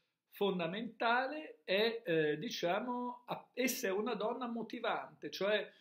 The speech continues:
<clears throat> non che lo ostacola nelle sue passioni, nelle sue ambizioni, ma che lo motiva e lo spinge, lo facilita nelle sue, eh, come possiamo dire, ambizioni. Eh, quindi una donna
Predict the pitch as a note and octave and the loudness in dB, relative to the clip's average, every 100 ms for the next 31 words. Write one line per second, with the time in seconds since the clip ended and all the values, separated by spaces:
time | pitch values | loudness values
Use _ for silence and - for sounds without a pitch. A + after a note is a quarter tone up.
0 | _ _ _ F#3+ A#3 G3 C4 B3+ G3+ F#3 | _ _ _ 0 2 4 4 4 4 4
1 | F#3 - - A3 G#3+ F3 D#3 D#3+ E3 E3+ | 2 0 2 4 4 0 0 -2 -2 -2
2 | D#3 D#3+ - - F#3 F#3+ C#3+ C#3 D3 C#3+ | -2 -4 -2 0 4 4 2 -6 -8 -8
3 | - - D#3 D#3 D#3+ A#3 - D#3 D3+ F#3 | -8 0 2 2 -2 -6 -2 0 0 -2
4 | G#3 F#3 F#3 - G3+ F#3+ G#3 G#3 - - | -4 -8 -10 -4 -2 -2 -2 -6 -10 -10
5 | C4+ C#4+ C4+ G#3 F3+ - - D#4 E4 D#3+ | -8 -4 -2 0 -2 -4 -4 -2 -2 -4
6 | C3+ C3+ A#2+ - _ - _ _ _ _ | -8 -6 -6 -8 _ -20 _ _ _ _
7 | _ _ _ _ _ _ _ - - F#3 | _ _ _ _ _ _ _ -18 -2 2
8 | F3+ F3+ E3 - C4+ F3+ D3 D3+ C#3 D3+ | 4 2 2 0 0 0 -2 -2 -4 -2
9 | D3+ D3 - G3 F#3+ F3+ E3+ - _ - | -2 -4 -4 0 4 4 4 0 _ -6
10 | D3 C#3+ C#3 C3+ D3 D3 C#3+ D#3 C#3+ C#3 | -4 -2 -4 -6 -8 -10 -10 -10 -6 0
11 | D3 C3+ C3 C#3+ D3 C#3+ C3+ - A#3 G3 | 2 2 0 -2 -4 -4 -4 0 2 2
12 | B2 A#2+ G#2+ - _ _ _ _ _ - | 0 -6 -14 -20 _ _ _ _ _ -16
13 | - B2+ - A3 G3 D#3+ E3+ F#3+ G3+ F#3+ | -14 -16 -8 -4 -2 -4 -8 -4 -2 2
14 | A#3+ D#4 E4+ C#4 C4+ | 0 0 -2 -4 -4